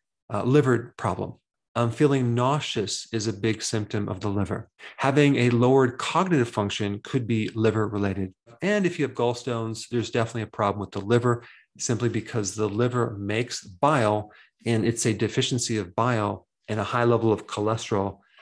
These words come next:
that makes you end up with gallstones. All right, so now let's dive into the best foods for your liver, okay? Number one, cruciferous vegetables, okay? Talking about kale, broccoli,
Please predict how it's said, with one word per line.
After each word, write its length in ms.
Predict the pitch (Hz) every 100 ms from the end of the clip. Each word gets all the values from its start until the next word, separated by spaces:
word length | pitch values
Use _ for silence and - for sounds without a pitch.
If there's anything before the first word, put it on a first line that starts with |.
| _
that 380 | 101 110 104 - _
makes 360 | 110 117 113 -
you 60 | 101
end 180 | 107
up 160 | 107 98
with 120 | 107
gallstones. 580 | - 101 - 92 117 - _ _ - - -
All 120 | 139
right, 260 | 95 - -
so 200 | - -
now 260 | 120 143 170
let's 260 | 175 151 -
dive 360 | 131 131 123
into 480 | 127 127 - 123 113
the 260 | 104 98 98 - -
best 320 | 143 143 -
foods 500 | - 135 117 107 - - _ _ _
for 280 | - 113 107
your 200 | 104 101
liver, 420 | 107 120 - 113
okay? 320 | 117 107 110 - - _
Number 240 | 120 131 139
one, 460 | 143 165 220 214 _ _ _ _ _ _ _ _ _
cruciferous 920 | - 143 123 - 139 - 143 135 - -
vegetables, 880 | 101 98 107 - - - - - -
okay? 300 | - 104 107 123 - - - -
Talking 280 | 135 143 139
about 340 | 113 92 -
kale, 600 | - 143 143 147 151 - _ _
broccoli, 640 | 123 117 123 - 131 127